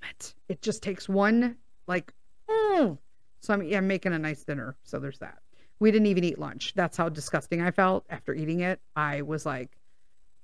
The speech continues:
I, it was, they're just, it was freaking good. Don't get me wrong. But my body was like, "Nope, I don't like this."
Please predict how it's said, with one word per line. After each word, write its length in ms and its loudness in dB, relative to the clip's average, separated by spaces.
I, 100 -2
it 100 6
was, 300 0
they're 200 12
just, 280 -2
it 100 8
was 180 8
freaking 540 8
good. 400 8
Don't 200 8
get 140 8
me 100 0
wrong. 400 4
But 140 4
my 120 4
body 380 2
was 180 -4
like, 300 -6
"Nope, 420 10
I 140 6
don't 160 2
like 260 -8
this." 300 -8